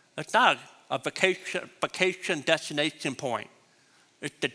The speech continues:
driest, it's the hottest place in America.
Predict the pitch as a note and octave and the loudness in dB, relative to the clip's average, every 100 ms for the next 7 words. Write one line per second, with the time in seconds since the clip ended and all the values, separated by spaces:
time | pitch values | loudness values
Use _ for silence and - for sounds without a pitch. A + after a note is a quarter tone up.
0 | - D3 D#3+ G3+ C4+ B3 - - - _ | 0 4 6 6 2 -2 -8 -14 -18 _
1 | _ _ - - D3+ - D#3 - G3 G#3+ | _ _ -18 -8 -6 2 2 4 6 6
2 | B3 A#3 - - _ _ _ _ _ _ | 4 0 -6 -16 _ _ _ _ _ _
3 | - G#3+ F#3+ C#3+ D3 - - _ _ _ | 4 6 6 4 -4 -12 -16 _ _ _
4 | _ _ - - D#3+ D#3+ E3 C3+ - B2 | _ _ -8 2 6 8 6 4 -2 -8